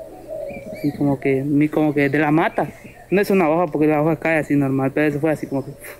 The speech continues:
fue así. Como estaba yo yendo, estaba la mata así, cayó así. Sí. <laughs> Y ese día igual paré, pero no, no vi si era una piedra, no, no vi nada. Sí, ¿sabes? Nada, no asustaba. Bueno,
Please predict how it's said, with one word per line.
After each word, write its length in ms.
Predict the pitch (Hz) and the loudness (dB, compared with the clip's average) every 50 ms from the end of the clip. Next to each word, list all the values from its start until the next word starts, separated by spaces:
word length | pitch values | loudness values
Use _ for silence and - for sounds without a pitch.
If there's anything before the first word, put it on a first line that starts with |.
| - - - | -16 -8 -2
fue 100 | 143 143 | -2 -2
así. 160 | 135 - 135 127 - | -2 -2 -4 -4 -2
Como 120 | 147 143 | -2 0
estaba 140 | 139 160 185 | 0 2 2
yo 80 | 185 180 | 4 4
yendo, 220 | 180 190 214 214 | 4 4 2 2
estaba 220 | 175 - 180 170 160 | 2 2 2 2 2
la 60 | 151 | 4
mata 220 | 143 147 147 - | 2 2 2 2
así, 100 | 147 156 | 0 0
cayó 240 | 147 - 151 147 147 | 0 2 2 2 2
así. 180 | 139 - - - - - - - - - - - - - - - - - - - - - | 2 0 -4 -10 -10 -12 -20 -20 -20 -20 -20 -20 -20 -20 -20 -20 -20 -20 -20 -20 -20 -6
Sí. 160 | - 139 139 151 165 180 208 156 160 147 143 | -2 0 0 0 2 2 2 4 4 2 2
<laughs> 60 | - | 0
Y 60 | - 165 | 2 2
ese 100 | 190 190 175 | 4 4 4
día 100 | 185 180 | 4 4
igual 240 | 175 170 165 180 180 | 4 4 2 2 0
paré, 260 | - 175 170 170 190 | 0 0 2 2 2
pero 160 | 202 208 208 | 2 2 2
no, 140 | 208 220 220 | 4 4 4
no 160 | 220 220 220 | 2 2 2
vi 140 | 190 175 170 | 2 2 0
si 200 | 160 - 156 147 | 2 4 4 4
era 160 | 143 147 156 | 6 4 4
una 140 | 156 151 135 | 4 2 0
piedra, 420 | - - - 135 147 156 156 151 147 | 0 0 0 2 2 2 2 2 2
no, 120 | 151 156 165 165 170 170 | 2 2 2 2 2 2
no 160 | 170 165 156 | 0 0 0
vi 80 | 147 | 0
nada. 300 | 135 135 127 123 139 139 143 - - - - - - 214 220 220 214 - - 220 214 220 - - | 0 0 0 -2 -4 -8 -12 -14 -16 -20 -20 -18 -14 -12 -10 -10 -10 -10 -10 -10 -10 -10 -10 -6
Sí, 160 | - - - - | -4 -2 -2 0
¿sabes? 340 | - 202 190 175 151 139 - - - - - - - - - - - - - - - - | 2 2 2 2 0 -2 -6 -8 -10 -10 -10 -12 -14 -16 -20 -18 -18 -18 -16 -14 -8 -2
Nada, 240 | 139 139 139 139 139 | 0 0 2 2 2
no 80 | 139 | 0
asustaba. 380 | 139 - - 131 - - 135 131 | -2 -2 -6 -10 -6 -4 -4 -2
Bueno, 360 | 131 151 170 170 165 156 151 | 0 2 4 4 4 4 2